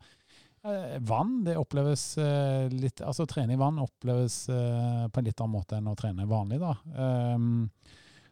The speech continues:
og så <laughs> grunntanken her var vel da å sette sammen basseng og sykkel, eller, eh, basseng og pilates. <laughs> Vannaerobikk, det var jo tidlig ute på åttitallet, og så senere så dukket det opp aquapilates, aquaspinning, alt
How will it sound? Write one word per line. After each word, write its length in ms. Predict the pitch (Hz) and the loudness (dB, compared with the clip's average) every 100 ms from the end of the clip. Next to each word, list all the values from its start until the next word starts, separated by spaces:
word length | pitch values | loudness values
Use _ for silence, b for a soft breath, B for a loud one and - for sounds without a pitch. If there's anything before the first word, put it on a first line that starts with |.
| B | B
og 380 | 143 131 135 135 | -2 2 4 4
så 160 | 123 - | 4 6
<laughs> 480 | 151 143 143 143 131 | 8 8 8 6 4
grunntanken 540 | 143 127 120 107 135 | 4 4 0 -2 0
her 160 | 156 180 | 0 -2
var 160 | 131 | -2
vel 160 | 123 131 | -2 -2
da 140 | 120 | -2
å 100 | 113 120 | -2 -2
sette 300 | 131 - 123 | -2 -4 -6
sammen 460 | - 101 113 131 127 | -4 -2 2 2 4
basseng 420 | 120 113 117 113 | 2 0 -2 0
og 60 | 117 | 0
sykkel, 520 | 120 110 - 160 233 | 2 -2 0 -2 0
eller, 440 | 202 139 135 131 127 | -2 0 2 2 2
eh, 20 | |
basseng 460 | 113 113 110 101 104 | 2 0 -2 -2 -2
og 60 | 95 | 0
pilates. 800 | 123 151 131 - 160 - - - | 4 4 2 -2 -2 -2 -4 -6
<laughs> 100 | 107 b b b b 113 | -8 b b b b 2
Vannaerobikk, 640 | 143 131 120 123 123 160 | 4 6 6 4 4 0
det 80 | - | 2
var 140 | 127 | 2
jo 20 | 139 | 2
tidlig 380 | 139 104 113 110 | 0 0 0 0
ute 140 | 107 | -2
på 140 | 92 90 | -2 -4
åttitallet, 500 | - 104 110 120 180 | -4 -2 0 0 -2
og 140 | 208 156 | -2 -4
så 220 | - 151 151 | -2 -2 -2
senere 340 | - 143 110 | 0 2 2
så 80 | 107 | 2
dukket 280 | 127 117 110 | 0 0 0
det 60 | 104 | -2
opp 160 | 98 - | -2 -8
aquapilates, 880 | - _ 101 95 107 104 98 160 131 | -18 _ -8 -2 -2 -2 -2 -6 -6
aquaspinning, 760 | 123 - 113 104 120 120 160 139 | -8 -4 -4 0 0 0 0 -2
alt 160 | 107 | -4